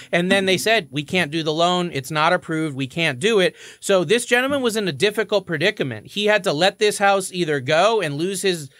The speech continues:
deposit, or he had to find some sort of private financing. He went to one of his friends who's a wealthy doctor, and his friend lent him, I think it was two hundred and fifty thousand dollars to buy this property. So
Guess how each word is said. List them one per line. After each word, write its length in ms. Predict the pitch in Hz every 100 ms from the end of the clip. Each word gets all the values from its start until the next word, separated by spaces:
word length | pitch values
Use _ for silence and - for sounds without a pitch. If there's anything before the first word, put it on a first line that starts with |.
| -
deposit, 760 | - 143 165 220 240 233 240 233
or 480 | 160 165 165 160 156 - -
he 180 | 165 160
had 280 | 165 170 139
to 180 | 190
find 440 | 180 151 147 170 180
some 220 | - 147
sort 240 | 143 170 175
of 80 |
private 380 | - 131 139 147
financing. 580 | 202 226 214 147 139 101 - -
He 160 | - 196
went 220 | 196 214
to 100 | 202
one 160 | 185 190
of 100 | 190
his 160 | 196
friends 320 | - 190 196 185
who's 140 | 175
a 80 | 156
wealthy 380 | 160 156 147 131
doctor, 640 | 156 185 190 240 233 226 _ - -
and 260 | 165 156 151
his 200 | 156 135
friend 280 | - 156 180
lent 220 | 156 151
him, 320 | 160 160 156
I 240 | 143 147 139
think 240 | 131 160
it 40 | 160
was 160 | 147
two 180 | - 180
hundred 240 | 170 165
and 80 | 151
fifty 300 | 160 147 151
thousand 360 | 147 135 131 131
dollars 580 | 131 135 127 113 110 - _ _ _
to 120 | - 143
buy 240 | 131 123
this 200 | 123 127
property. 580 | - 123 123 - 92 - _ - -
So 640 | - 160 156 151 143 135